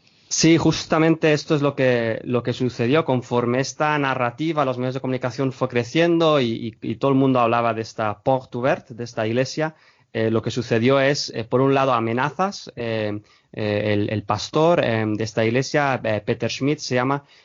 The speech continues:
él ha explicado que tanto gente de su familia, hijos suyos, como otros miembros de la iglesia en esta ciudad de Mulhouse,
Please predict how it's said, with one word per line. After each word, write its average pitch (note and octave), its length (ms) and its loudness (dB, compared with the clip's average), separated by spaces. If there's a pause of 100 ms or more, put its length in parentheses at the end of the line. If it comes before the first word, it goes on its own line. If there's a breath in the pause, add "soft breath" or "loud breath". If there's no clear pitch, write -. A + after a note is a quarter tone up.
él A#2+ 120 0
ha B2 40 2
explicado C3 540 0
que A2+ 100 -2
tanto A#2+ 300 -4
gente B2 360 -4
de A2+ 80 -2
su A2 120 -10
familia, C#3 560 0
hijos A#2+ 300 -4
suyos, C3+ 400 -2
como A2+ 300 0
otros B2 280 0
miembros C3+ 300 2
de C3+ 60 2
la A#2+ 60 2
iglesia B2+ 460 0
en A#2 60 -2
esta A2+ 260 -4
ciudad A#2 320 -2
de A2 120 -2
Mulhouse, A#2+ 500 0